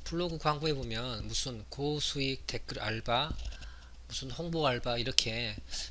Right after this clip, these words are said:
좀 사기성이 짙은 이런 광고들이, 이런 광고 글이 보이는데, 아, 그런 거 하는 것보다는 이렇게 믿을 수 있는,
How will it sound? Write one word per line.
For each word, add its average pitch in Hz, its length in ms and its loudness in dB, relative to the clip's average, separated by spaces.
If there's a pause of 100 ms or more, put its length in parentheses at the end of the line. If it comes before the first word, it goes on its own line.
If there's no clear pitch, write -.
좀 104 460 -8
사기성이 185 600 2
짙은 113 600 0
이런 110 220 -2
광고들이, 123 680 -2 (880)
이런 123 240 4
광고 127 280 0
글이 131 180 2
보이는데, 113 580 0 (840)
아, 107 220 -6
그런 139 240 -2
거 131 480 2
하는 165 200 -2
것보다는 143 640 0
이렇게 123 540 0 (360)
믿을 127 260 2
수 - 140 4
있는, 120 380 0